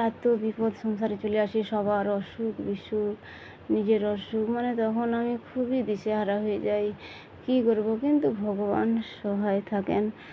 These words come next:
মোটামুটি সেইগুলো পার করে দেয়। অনেক, অনেক সেই বাধা বিপদ পেরিয়েছি, অনেক, মানে সে কথা বললে অনেক বলা হবে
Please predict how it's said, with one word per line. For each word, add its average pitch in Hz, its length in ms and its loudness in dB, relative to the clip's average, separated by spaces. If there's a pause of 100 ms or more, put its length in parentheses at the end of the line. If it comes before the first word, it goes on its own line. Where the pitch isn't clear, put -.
(260)
মোটামুটি 285 460 6
সেইগুলো 240 420 6 (120)
পার 247 240 8
করে 233 220 6
দেয়। 247 260 4
অনেক, 262 360 6
অনেক 269 300 4 (120)
সেই 254 180 2
বাধা 226 200 4
বিপদ 226 300 0 (100)
পেরিয়েছি, 233 400 2 (160)
অনেক, 233 320 2 (840)
মানে 247 240 4 (540)
সে 262 100 2 (100)
কথা 220 240 2 (840)
বললে 214 340 4 (120)
অনেক 208 240 2 (560)
বলা 190 360 2
হবে 202 280 -2